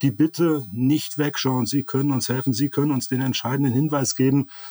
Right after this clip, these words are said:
Das ist überhaupt kein Vorwurf, sondern wenn, dann lasst uns bitte zusammenhalten und Sie können schauen, gucken Sie bitte genau hin. Aber genau, was Sie gerade gesagt haben, oftmals hat man dann den Effekt, "Oh, ich sag da lieber nichts, weil sonst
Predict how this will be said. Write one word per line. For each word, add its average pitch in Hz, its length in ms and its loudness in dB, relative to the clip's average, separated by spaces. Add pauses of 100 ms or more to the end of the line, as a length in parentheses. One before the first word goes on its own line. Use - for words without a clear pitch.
(140)
Das 123 120 -2
ist 139 140 -2
überhaupt 139 460 0
kein 120 180 -4
Vorwurf, 143 480 0
sondern 131 460 0 (260)
wenn, 135 360 2 (160)
dann 123 200 -2
lasst 127 300 -4
uns 139 160 -2
bitte 135 200 -4
zusammenhalten 127 840 0
und 123 240 2 (260)
Sie 151 320 0
können 143 480 0
schauen, 139 480 0 (100)
gucken 143 280 0
Sie 120 140 -4
bitte 127 320 -4
genau 117 420 0
hin. 135 240 2 (360)
Aber 131 220 0
genau, 156 340 2
was 156 160 -2
Sie 165 100 -2
gerade 143 200 2
gesagt 143 360 0
haben, 117 200 0
oftmals - 400 -4
hat 165 100 -6
man 135 120 2
dann 135 120 2
den 139 120 0
Effekt, 139 360 -2 (120)
"Oh, 151 200 2
ich 131 140 -4
sag - 200 -4
da 131 100 -4
lieber 123 260 0
nichts, 143 460 0
weil 123 200 0
sonst 123 360 -4